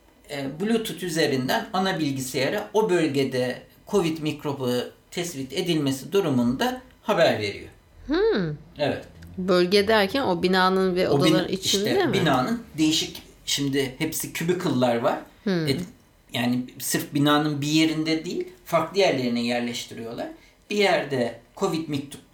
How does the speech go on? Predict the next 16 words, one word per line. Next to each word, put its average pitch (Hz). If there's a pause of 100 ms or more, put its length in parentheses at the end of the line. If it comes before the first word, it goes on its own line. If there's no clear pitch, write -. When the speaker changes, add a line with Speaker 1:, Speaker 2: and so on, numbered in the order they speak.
Speaker 1:
mikrobunu 123
havada 135
tespit 156
ederse 151 (260)
bu 202
bölgede 139
hani 147
alarm 160
verip 127
bu 165
bölgede 123 (160)
covid 131
var 117
diye -
haber 156
veriyor. -